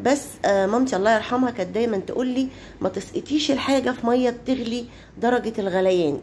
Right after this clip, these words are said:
ارحمي الحله، يعني اديها بس بق ميه يضيع الغليان واسقطي اللي بتسلقيه فيها." آه، حطيت بقى ملح وكمون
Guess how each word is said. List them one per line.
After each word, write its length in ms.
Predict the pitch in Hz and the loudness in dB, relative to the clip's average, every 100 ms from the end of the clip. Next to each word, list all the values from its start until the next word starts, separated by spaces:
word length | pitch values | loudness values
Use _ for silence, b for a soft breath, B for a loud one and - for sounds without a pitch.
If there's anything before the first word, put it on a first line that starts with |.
| - | -6
ارحمي 540 | 175 - 262 277 285 - - - | -6 0 2 2 0 -4 -12 -6
الحله، 580 | 190 - 226 196 165 139 B B - | -4 -2 0 0 0 -4 B B -8
يعني 360 | 165 160 165 175 | -4 -2 0 -2
اديها 340 | - 247 254 | -2 2 2
بس 320 | 233 254 - | 2 -2 -4
بق 300 | 226 269 - | -2 -2 2
ميه 420 | 247 226 196 165 B B B | 2 4 2 0 B B B
يضيع 460 | - 170 269 302 254 | -8 -2 2 2 2
الغليان 640 | 240 240 240 247 302 302 302 B B | 2 2 2 4 4 2 -4 B B
واسقطي 600 | - - - 294 262 262 - | -8 -4 -4 -4 -4 -2 -2
اللي 200 | 220 220 | -2 -2
بتسلقيه 480 | 220 208 - - 226 | -6 -8 -4 -2 -2
فيها." 400 | - 156 139 - B B B B | -2 -4 -4 -8 B B B B
آه، 120 | 202 208 | 2 2
حطيت 420 | 220 226 269 269 | 0 -4 -4 0
بقى 200 | 220 175 | 0 2
ملح 320 | 196 240 - | 0 0 -2
وكمون 600 | 202 - 170 190 262 339 | -4 -2 -2 0 2 0